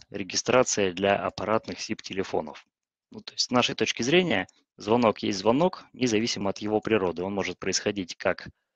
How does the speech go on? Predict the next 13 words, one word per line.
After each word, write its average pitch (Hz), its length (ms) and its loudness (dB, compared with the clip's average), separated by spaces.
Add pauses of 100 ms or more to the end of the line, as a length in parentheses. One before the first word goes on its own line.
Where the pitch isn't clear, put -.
(1080)
а, 87 320 -2
из - 380 -2
телефонной 101 380 -2
сети - 240 -2
общего 151 360 4
пользования, 127 500 2
с - 80 -4
телефонного 110 500 -2
номера, 98 360 0
так - 240 2
и 113 200 -2
через 98 300 2
интернет, 101 640 -2